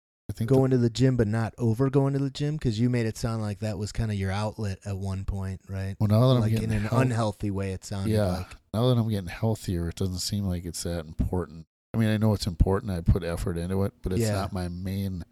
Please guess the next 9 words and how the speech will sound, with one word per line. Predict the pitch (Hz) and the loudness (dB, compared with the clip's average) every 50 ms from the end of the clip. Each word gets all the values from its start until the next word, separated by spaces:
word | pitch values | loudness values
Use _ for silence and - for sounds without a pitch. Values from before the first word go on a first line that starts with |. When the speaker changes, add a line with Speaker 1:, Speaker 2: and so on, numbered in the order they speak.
| _ _ _ _ _ _ _ _ - | _ _ _ _ _ _ _ _ -6
Speaker 1:
focus. | 90 76 - - 60 - - - - - _ _ _ _ _ - | -6 -6 -6 -8 -10 -10 -10 -10 -12 -16 _ _ _ _ _ -8
Speaker 2:
So | - 110 | -4 -4
you're | 104 104 | -2 -2
not, | 107 110 113 110 107 101 - _ - - | -2 -2 -2 -2 -2 -4 -6 _ -6 -4
uh, | 110 101 101 101 98 95 95 98 95 90 - _ _ _ _ _ _ _ _ _ _ - | -2 -2 -2 -2 -2 -2 -4 -4 -6 -6 -10 _ _ _ _ _ _ _ _ _ _ -8
what's | - 110 - - | -8 -8 -8 -8
the | - 113 | -8 -6
word? | 104 107 107 107 101 98 92 87 92 - _ _ _ _ | -6 -4 -4 -4 -6 -8 -8 -10 -12 -16 _ _ _ _
Like, | - 92 90 - - | -12 -10 -10 -12 -14